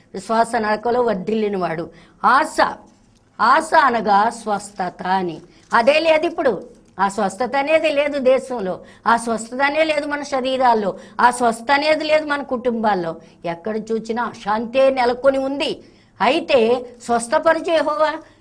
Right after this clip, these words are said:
నిన్ను కాచు యెహోవా కునుకడు నిద్రపోడని చెప్పిన దేవుడు ఎల్లప్పుడూ మనతో ఉంటే ఆయన మానేసి ఎటేటో వెళ్ళిపోతూ ఉంటాం.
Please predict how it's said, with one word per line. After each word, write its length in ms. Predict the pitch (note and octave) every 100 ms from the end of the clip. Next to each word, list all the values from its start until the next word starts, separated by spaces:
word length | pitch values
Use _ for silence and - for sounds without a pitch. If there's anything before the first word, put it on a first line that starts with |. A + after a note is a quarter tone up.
| - A3+
నిన్ను 220 | B3+ C#4+ - A#3
కాచు 400 | G#3 B3+ C4+ E4
యెహోవా 300 | D#4 D4 D4 D4 C#4
కునుకడు 360 | C4 D4 C#4+ D#4
నిద్రపోడని 640 | C#4+ B3+ C#4+ C#4 C#4 C4+ C4
చెప్పిన 260 | C4 C4 C4 A#3+
దేవుడు 260 | B3 B3 A#3+ A#3+ - - F#3
ఎల్లప్పుడూ 540 | F#3+ A3 C#4 D4+ - E4+ E4
మనతో 300 | D#4+ E4 F4 E4
ఉంటే 160 | E4 C#4
ఆయన 140 | C#4+ C#4+
మానేసి 320 | C#4 C4+ B3 B3
ఎటేటో 340 | B3 B3 B3 A3+
వెళ్ళిపోతూ 440 | A3+ A3 A3+ A3 G#3 F#3
ఉంటాం. 240 | F3 -